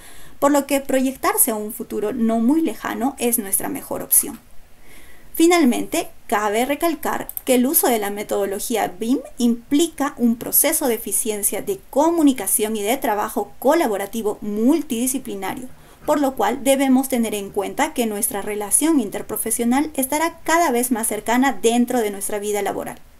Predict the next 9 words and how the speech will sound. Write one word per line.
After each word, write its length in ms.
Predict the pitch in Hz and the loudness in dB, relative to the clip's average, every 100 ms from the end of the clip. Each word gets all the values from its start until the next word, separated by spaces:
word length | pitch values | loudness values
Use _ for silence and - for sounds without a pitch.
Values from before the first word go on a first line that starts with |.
| - - - - - - | -18 -16 -16 -16 -18 0
Así 340 | 277 285 294 | 4 4 2
que, 260 | - 220 - - - - - - - - - - - - - | -2 -4 -4 -12 -20 -20 -20 -18 -14 -12 -10 -12 -12 -20 -6
solo 380 | - 392 370 254 | 2 6 6 4
queda 180 | 226 | 2
decir, 380 | - 180 294 330 - - | 2 4 4 2 -6 -6
atrévanse 720 | 233 220 233 214 185 180 - | -4 0 2 2 2 2 0
a 60 | 202 | 0
hacer 260 | 202 214 208 | 0 -2 0
bim, 400 | 269 294 202 277 | 2 4 2 -4